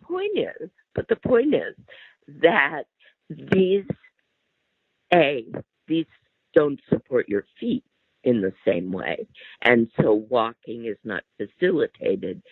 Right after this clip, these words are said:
in the same way, A. B, they're not fit for purpose in the cold weather. So people are even more isolated and cooped up and unable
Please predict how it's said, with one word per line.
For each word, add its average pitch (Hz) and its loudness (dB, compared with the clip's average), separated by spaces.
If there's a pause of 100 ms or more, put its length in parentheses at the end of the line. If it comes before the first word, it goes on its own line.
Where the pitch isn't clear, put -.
(140)
in 107 4
the 92 0 (120)
same 76 -4
way, - 0 (420)
A. 80 4 (1000)
B, 160 4 (400)
they're 151 6
not 139 0 (180)
fit - 2
for 135 0
purpose 127 -2 (420)
in 127 4
the - 0
cold 113 0
weather. 120 -2 (480)
So 120 6
people 120 -2
are 107 -2 (380)
even 120 2
more 135 2 (680)
isolated 113 2
and 104 -2
cooped - -2
up 110 0 (180)
and 104 4 (140)
unable 107 2